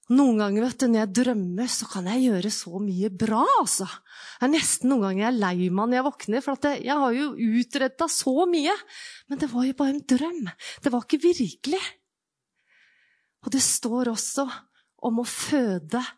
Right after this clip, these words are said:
luft. Men når vi begynner å se, ok, det står kanskje sånn og sånn til. Men ærligheten fører til herligheten. Vi bare står i det.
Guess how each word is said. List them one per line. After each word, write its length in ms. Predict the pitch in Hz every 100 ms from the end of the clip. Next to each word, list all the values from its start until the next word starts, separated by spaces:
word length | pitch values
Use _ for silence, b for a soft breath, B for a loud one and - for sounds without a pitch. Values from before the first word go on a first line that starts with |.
| _ 233
luft. 680 | 277 392 - - - - - _ _ B B B B
Men 160 | 220 220
når 380 | 233 262 262 233 - 240
vi 80 |
begynner 560 | 202 285 226 196 196 214
å 100 | 240
se, 260 | - 233 233 226 - B B B 311
ok, 240 | - - 349 302 185 - _ B B B B
det 120 | 294
står 320 | - 254 294 -
kanskje 320 | 277 214 254 240
sånn 280 | 226 202 214
og 80 | 220
sånn 240 | 226 233 -
til. 240 | 330 320 - - _ _ _ _ _ _ B B -
Men 380 | 202 208 226 175 - b b -
ærligheten 880 | 262 202 170 180 170 220 - - 349
fører 320 | - 311 220
til 160 | 220 254
herligheten. 800 | 254 196 170 175 175 - - 196 - _ B B B B
Vi 140 | 220
bare 260 | 226 208 220
står 640 | - - - 220 226 254 -
i 240 | 214 202 185
det. 220 | 214